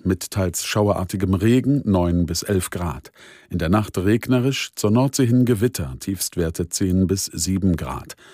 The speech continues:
Morgen bewölkt und wiederholt Schauer, vereinzelt Sonnenschein, Höchstwerte zehn bis zwölf Grad.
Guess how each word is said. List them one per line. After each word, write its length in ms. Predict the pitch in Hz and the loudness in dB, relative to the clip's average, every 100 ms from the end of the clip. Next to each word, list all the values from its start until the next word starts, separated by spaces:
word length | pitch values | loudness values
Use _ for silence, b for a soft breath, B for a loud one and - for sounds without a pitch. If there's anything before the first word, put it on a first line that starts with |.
| B B | B B
Morgen 440 | - 95 92 98 90 | 2 4 4 4 2
bewölkt 420 | 90 95 120 - | 4 4 2 -2
und 220 | 95 85 | -6 -4
wiederholt 420 | 87 80 87 85 | -4 -4 -4 -4
Schauer, 400 | - - 120 131 123 B | -4 0 2 2 0 B
vereinzelt 540 | - - 117 - 131 - | -2 0 0 0 0 0
Sonnenschein, 720 | 92 98 90 - 67 64 - | 0 2 2 -2 -8 -10 -6
Höchstwerte 600 | - - - 117 117 113 | -4 -4 -2 -2 0 -4
zehn 400 | - 98 90 87 | -2 0 2 2
bis 280 | 82 - - | 0 -4 -8
zwölf 360 | - 101 98 | 0 2 0
Grad. 420 | - 80 - - | -2 -8 -8 -12